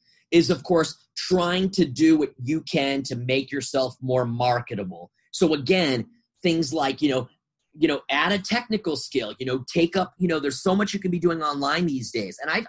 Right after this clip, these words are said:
I see a number of people doing this, um, where they've done some sort of LinkedIn learning, they've gotten a certificate in a particular area.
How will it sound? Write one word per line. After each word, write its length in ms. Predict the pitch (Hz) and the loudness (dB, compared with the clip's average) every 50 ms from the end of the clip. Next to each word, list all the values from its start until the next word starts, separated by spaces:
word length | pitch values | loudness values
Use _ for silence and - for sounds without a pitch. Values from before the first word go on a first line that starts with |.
| - | -4
I 120 | 190 226 262 | -6 -4 -4
see 220 | - - 349 403 | -4 -2 -2 -2
a 40 | 285 | 0
number 240 | 226 226 233 220 226 | 0 -2 0 0 -2
of 100 | 214 - | -2 -4
people 240 | 226 220 - 214 190 | -6 -8 -6 -6 -4
doing 300 | 175 214 262 269 247 180 | -4 -4 -4 -2 -2 0
this, 340 | 139 127 135 131 - - _ _ _ _ _ _ - | 0 0 0 -2 -6 -14 _ _ _ _ _ _ -4
um, 240 | 147 151 143 147 151 | -4 -2 -2 0 0
where 140 | 156 151 | 0 0
they've 280 | 143 147 151 156 143 117 | 0 0 0 0 0 0
done 280 | 135 160 156 151 151 135 | 0 0 0 0 -2 -2
some 180 | - 147 151 | -2 -4 -4
sort 220 | 143 - 156 143 135 | -2 -4 -4 -4 -4
of 80 | 131 | -4
LinkedIn 380 | 131 143 147 151 - - 147 143 | -4 -4 -4 -6 -6 -6 -6 -6
learning, 340 | 139 139 143 147 147 143 131 | -4 -4 -4 -6 -6 -8 -8
they've 160 | 120 120 107 | -8 -8 -2
gotten 240 | 117 139 - - 143 | -2 -2 -2 -2 -8
a 60 | 139 | -14
certificate 600 | 127 - 143 135 - 156 - - - - 147 - | -12 -12 -14 -12 -12 -14 -14 -14 -8 -8 -8 -8
in 60 | 139 | -8
a 60 | 135 120 | -14 -14
particular 460 | _ 135 131 151 147 - 143 139 - | _ -16 -16 -16 -10 -8 -8 -6 -4
area. 260 | 127 139 143 139 | -4 -4 -4 -4